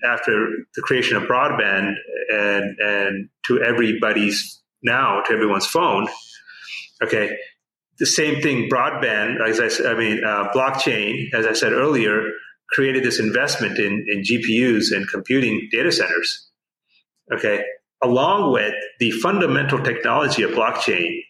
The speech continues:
is immensely valuable, just like the fundamental technology of the internet. That what we're doing right now, the web browser, is immensely valuable, and it opens up new industries and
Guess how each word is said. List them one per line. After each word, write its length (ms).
is 520
immensely 520
valuable, 500
just 200
like 120
the 80
fundamental 460
technology 560
of 60
the 60
internet. 360
That 140
what 140
we're 100
doing 160
right 160
now, 160
the 80
web 140
browser, 340
is 80
immensely 400
valuable, 560
and 100
it 140
opens 380
up 240
new 180
industries 440
and 120